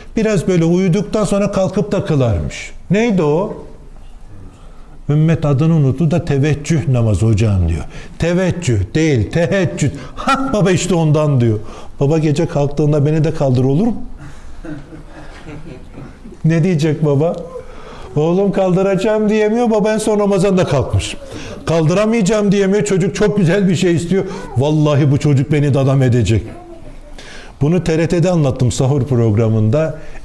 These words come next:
İzleyen birçok arkadaş dedik, "Hocam Urfalı Furkan bizi de silkeledi." Elhamdülillah böyle kıymetli, kaliteli gençlerimiz var.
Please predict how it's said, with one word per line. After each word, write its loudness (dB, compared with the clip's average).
İzleyen 2
birçok 0
arkadaş 0
dedik, 0
"Hocam 0
Urfalı 0
Furkan 2
bizi 2
de 4
silkeledi." 0
Elhamdülillah 2
böyle 2
kıymetli, 0
kaliteli 2
gençlerimiz 2
var. 0